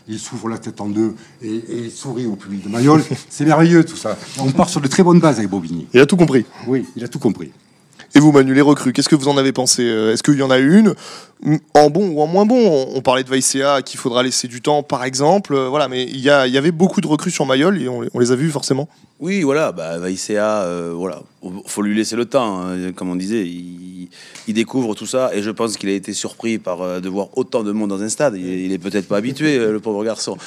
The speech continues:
Speaker 3: Non, mais voilà, et pour, trêve de plaisanterie, il faut qu'il prenne ses repères. Il était avec un collègue à côté de lui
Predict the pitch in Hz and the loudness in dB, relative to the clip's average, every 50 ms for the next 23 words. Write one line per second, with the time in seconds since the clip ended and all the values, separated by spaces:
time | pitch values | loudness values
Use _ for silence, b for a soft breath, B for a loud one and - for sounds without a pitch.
0 | B B B B 110 113 117 110 107 101 107 117 113 90 85 87 87 87 87 87 | B B B B -2 0 0 0 -2 -2 -2 -2 -4 -4 -8 -8 -8 -8 -8 -8
1 | 87 87 90 _ - 117 - - - 101 98 101 98 - 95 92 98 98 92 104 | -10 -12 -14 _ -20 -20 -14 -10 -8 -6 -6 -6 -6 -8 -10 -8 -8 -8 -8 -6
2 | 101 123 127 120 B B B B B B B B B 98 98 95 117 110 104 113 | -6 -6 -6 -6 B B B B B B B B B -10 -8 -6 -6 -8 -8 -6
3 | - 120 123 113 - 123 107 107 98 - 135 151 147 131 113 107 107 - 123 113 | -4 -4 -4 -2 -2 -2 -2 -2 0 2 2 0 0 0 -4 -4 -4 -2 -2 -2
4 | 110 110 113 117 104 - 120 113 120 113 110 101 104 107 107 113 107 107 110 110 | -2 -2 -4 -6 -6 -4 -2 -2 -2 -2 -4 -4 -6 -6 -6 -4 -4 -2 -2 -2
5 | 110 110 | -4 -6